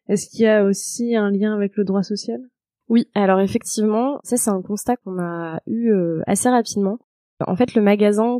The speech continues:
Speaker 2: connaît très bien le juriste, euh, social, le juriste immobilier aussi, mais on se rend compte qu'il ne connaît pas forcément le juriste commerce. Donc, euh, encore une fois, double intérêt. On s'est rendu compte que pour proposer un chatbot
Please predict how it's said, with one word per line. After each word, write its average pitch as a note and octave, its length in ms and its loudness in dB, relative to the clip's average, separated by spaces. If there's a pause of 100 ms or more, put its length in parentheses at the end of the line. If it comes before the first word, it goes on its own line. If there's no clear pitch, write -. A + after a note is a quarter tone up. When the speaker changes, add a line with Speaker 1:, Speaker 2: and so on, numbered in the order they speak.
Speaker 2:
connaît F#3+ 260 0
très A#3 200 0
bien C4 160 4
le A#3 120 6
juriste, G3 600 -4
euh, E3+ 400 -2
social, F#3 480 -4 (120)
le F#3 220 -2
juriste F#3 380 -4
immobilier G3 460 2
aussi, F#3 400 -2 (220)
mais G#3+ 380 4
on G#3 140 -6
se - 100 -10
rend A3+ 140 0
compte C#4 240 0
qu'il - 240 -2
ne G#3 140 4
connaît G3+ 260 0
pas C4+ 140 4
forcément A#3 440 0
le A3+ 80 -2
juriste G3+ 320 -4
commerce. G3+ 540 -2
Donc, F3+ 260 -10
euh, F#3 300 2
encore F3+ 260 0
une G#3+ 140 2
fois, A3 200 2
double G#3+ 300 -2
intérêt. G#3+ 480 0 (300)
On G3+ 80 -2
s'est G#3+ 160 2
rendu G3+ 240 2
compte B3+ 260 -2
que G3+ 420 4
pour - 220 0
proposer A3 440 2
un G#3+ 140 0
chatbot G3 320 -2